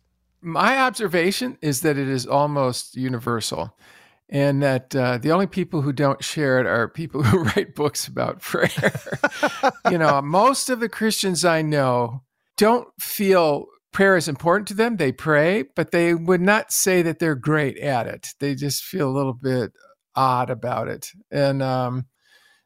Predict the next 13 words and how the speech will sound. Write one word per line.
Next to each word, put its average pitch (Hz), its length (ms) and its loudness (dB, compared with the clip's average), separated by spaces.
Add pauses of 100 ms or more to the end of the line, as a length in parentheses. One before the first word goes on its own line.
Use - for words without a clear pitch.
so 160 260 2
I, 196 340 2
I - 20 -4
think 247 220 -6
it's, - 260 -6
I 196 140 2
would 285 160 -2
say 214 180 0
it's - 140 -4
universal, 139 720 -4 (140)
to 156 120 -6
be 131 180 -2
honest. 120 600 -6